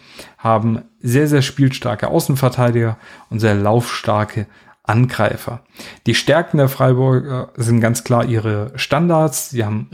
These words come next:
richtig, richtig gute Standardschützen. Auch beim letzten Spiel gegen Dortmund, ja, dann steht da irgendwie, äh, Jonathan Schmid und Vincenzo Grifo, äh, zwei Kerle, die wirklich gute Freistöße schießen können. Die unterhalten sich kurz, wer schießt, ja, Grifo schießt und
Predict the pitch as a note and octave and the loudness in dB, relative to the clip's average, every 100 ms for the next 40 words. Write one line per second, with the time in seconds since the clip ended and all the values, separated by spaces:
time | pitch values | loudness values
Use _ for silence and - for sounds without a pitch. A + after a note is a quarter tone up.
0 | - E3 - C#3 C3+ B2+ B2+ - A#2+ A#2 | -2 -2 0 0 0 0 -2 -4 -2 -2
1 | - C#3 D3+ C#3+ C#3 C3 - B2+ - - | 0 2 2 2 0 -2 0 -4 -4 -18
2 | - - - - A2 A#2+ C3 - C3+ - | -20 -8 -6 -2 0 2 2 0 0 2
3 | B2 A#2 G2+ G2+ - _ - A#2 - B2 | 0 2 0 -2 -8 _ -2 -2 2 2
4 | B2 A#2+ G#2 G#2+ G#2+ G#2 A#2+ - A#2+ A2+ | 2 0 0 0 -2 -2 -6 -4 -2 0
5 | G#2+ G#2+ A2 G#2 G2 - - - - - | -2 -2 -4 -4 -6 -12 -20 -20 -20 -6
6 | G2 G2+ A2+ A2 G2+ G#2 - D3+ E3 C#3 | -2 2 2 2 0 -2 0 2 2 0
7 | - A2+ G#2+ G#2+ - - A#2 A#2+ G#2+ G#2+ | -4 -4 -4 -6 -10 -8 -4 -2 -2 -4
8 | - D#3 C3+ C#3+ C3+ C3+ - - - - | -2 -2 2 2 2 -2 -18 -20 -18 -4
9 | A2 A2 - - - G#2+ G#2 G2+ - _ | 0 0 -4 -10 -2 0 0 -2 -8 _
10 | _ _ _ _ _ _ - C3 C#3+ C3 | _ _ _ _ _ _ -4 0 2 0
11 | B2 A2+ - _ - B2 D3 D3 C#3 - | 0 -4 -8 _ -8 -2 0 0 -2 0
12 | C#3+ B2+ - B2 A#2 B2 A2+ G#2+ - - | 0 2 2 0 0 -4 -4 -6 -6 -2
13 | G3 D3+ D3 D3 C#3+ C#3 A#2+ A2+ A#2 B2 | 0 0 0 2 2 2 0 0 0 0
14 | B2+ B2+ A#2 - B2+ B2 - A2 - C#3+ | 0 -2 -2 0 0 0 -2 -4 0 0
15 | C3+ B2 A2+ A#2 - B2 - A#2 - B2 | 0 0 0 0 0 0 2 0 0 -2
16 | B2 - G2+ | -2 -6 -6